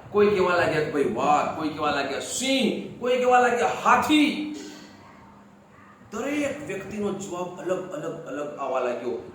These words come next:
અને મિત્રો, ત્યારે ઘટના એવી બને છે કે બધા વિદ્યાર્થીઓ એકબીજાને પ્રશ્ન પૂછે છે અને એટલું બધું એ થઈ જાય છે કે તમે ન પૂછો વાત, આખી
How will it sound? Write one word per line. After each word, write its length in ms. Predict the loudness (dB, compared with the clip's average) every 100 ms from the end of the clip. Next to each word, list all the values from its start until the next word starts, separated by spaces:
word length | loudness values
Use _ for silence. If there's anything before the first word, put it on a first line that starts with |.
| -4
અને 180 | 0 4
મિત્રો, 280 | 4 4 2
ત્યારે 380 | 4 4 4
ઘટના 240 | 4 2 2
એવી 240 | 2 2
બને 220 | 2 2
છે 300 | 2 2 2
કે 260 | 0 -6 -4
બધા 260 | -2 0 0
વિદ્યાર્થીઓ 480 | 0 2 2 4
એકબીજાને 320 | 0 0 0 -2
પ્રશ્ન 320 | -2 -2 -2
પૂછે 360 | 0 0 0
છે 480 | 2 0 -2 -8 -10
અને 160 | -6 -2
એટલું 460 | 0 0 0 2
બધું 400 | 4 4 4 0
એ 160 | 0 0
થઈ 200 | 2 2
જાય 160 | 4 4
છે 120 | 2
કે 60 |
તમે 280 | 2 2 0
ન 100 | 2
પૂછો 340 | 2 0 0 2
વાત, 420 | 2 0 -6 -4
આખી 380 | -2 -2 -4